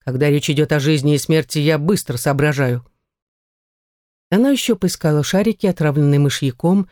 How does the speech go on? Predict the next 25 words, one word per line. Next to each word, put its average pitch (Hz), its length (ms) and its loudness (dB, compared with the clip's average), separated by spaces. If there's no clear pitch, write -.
или 143 100 2
начиненные 143 640 2
осколками 135 420 -2
стекла, 151 540 -4
но 247 240 2
таковых 202 420 0
им 175 120 4
на 170 100 2
пути 180 220 -4
не 190 120 2
попалось. 113 580 -8
Они 160 180 2
вернулись 170 440 2
к - 80 -8
реке, 170 320 0
как 185 260 -2
домой. 147 440 0
Там 269 340 0
утолили 165 400 0
жажду. 135 540 -2
Потом 170 360 2
Анна 165 260 2
попрощалась 160 640 -2
с - 80 -4
волком. 131 420 -4